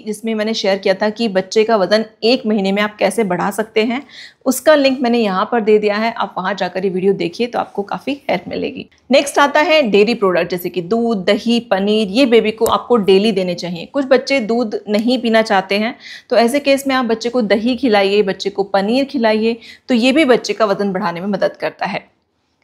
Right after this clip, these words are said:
नेक्स्ट है एग। तो अंडे जो होते हैं, एग,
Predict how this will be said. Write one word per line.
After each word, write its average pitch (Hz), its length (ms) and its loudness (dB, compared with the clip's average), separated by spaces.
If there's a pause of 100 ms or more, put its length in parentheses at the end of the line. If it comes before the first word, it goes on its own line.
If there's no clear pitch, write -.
(120)
नेक्स्ट 277 360 2
है 190 80 4
एग। 190 340 0 (420)
तो 226 40 2 (200)
अंडे 262 300 4
जो 320 140 2
होते 214 260 2
हैं, 208 260 0
एग, 214 300 2